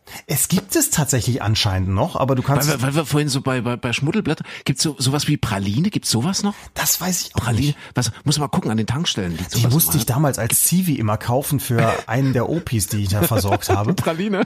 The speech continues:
Speaker 1: Ja, die Praline. Und, äh, es ist, also der
Speaker 2: Das ist auch sowas mit Nakschen und so, ne? Oder
Speaker 1: Ja,
Speaker 2: Praline?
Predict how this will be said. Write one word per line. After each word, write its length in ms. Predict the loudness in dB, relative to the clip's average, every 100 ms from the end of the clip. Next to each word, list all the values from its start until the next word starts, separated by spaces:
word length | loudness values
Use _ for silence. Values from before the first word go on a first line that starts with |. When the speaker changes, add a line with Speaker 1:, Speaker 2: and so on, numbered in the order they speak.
| 0
Speaker 1:
Ja, 240 | 2 4 2
die 100 | 2
Praline. 560 | 2 2 4 2 0 0
Und, 300 | -2 -2 -4
äh, 600 | -2 0 -2 -2 -4 -4
es 120 | -4
ist, 300 | -4 -6 -6
also 200 | -4 -4
der 240 | -2 -2 -2
Speaker 2:
Das 140 | 0
ist 40 | 0
auch 160 | 0
sowas 240 | 0 0 0
mit 140 | -2
Nakschen 340 | -2 -2 -4 -4
und 120 | -2
so, 140 | -2
ne? 140 | 0 2
Oder 140 | 2
Speaker 1:
Ja, 60 | 2
Speaker 2:
Praline? 100 | 4